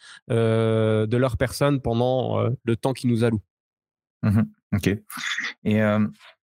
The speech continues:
Speaker 2: il y a un truc qui me, qui me choque souvent quand je, je pose la question à, à la plupart des, des personal trainers, c'est que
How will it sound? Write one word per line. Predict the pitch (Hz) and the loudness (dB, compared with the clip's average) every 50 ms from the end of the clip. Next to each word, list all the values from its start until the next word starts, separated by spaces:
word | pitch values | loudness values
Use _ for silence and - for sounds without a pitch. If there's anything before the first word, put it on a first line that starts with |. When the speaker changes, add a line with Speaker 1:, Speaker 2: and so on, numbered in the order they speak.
| _ _ _ _ _ _ _ _ - | _ _ _ _ _ _ _ _ -2
Speaker 2:
il | 123 | 0
y | |
a | 127 | 0
un | - | 0
truc | - 196 170 | 0 -2 -2
qui | - - 131 | 0 0 0
me, | 123 120 113 110 104 101 95 - - | 2 2 2 2 2 0 -2 -4 -4
qui | - 110 | -2 0
me | 110 104 | 0 2
choque | - - 135 117 - | 2 2 0 0 0
souvent | - - 117 113 123 131 139 - | -2 -2 0 0 2 0 0 0
quand | - 104 107 | 0 0 0
je, | 98 92 101 90 | 0 0 -2 -2
je | 82 - | -4 -4
pose | - 120 110 117 | -2 0 0 0
la | 113 | 0
question | - 120 113 - - 127 123 117 107 | 0 -2 -2 -2 0 0 0 2 2
à, | 95 | 2
à | 90 82 71 52 - 87 87 | 0 0 -2 -2 -2 0 0
la | 87 | 0
plupart | 82 - - - 117 110 101 | -2 -4 -4 -2 -2 0 2
des, | 98 95 92 | 2 0 2
des | 90 95 80 | 0 0 0
personal | 98 90 - - 104 95 | -2 -2 0 0 0 0
trainers, | 90 - - 101 117 131 147 | 0 0 0 0 0 0 0
c'est | - - 107 | -2 -4 -4
que | - - 110 104 101 - | -2 0 0 0 0 -2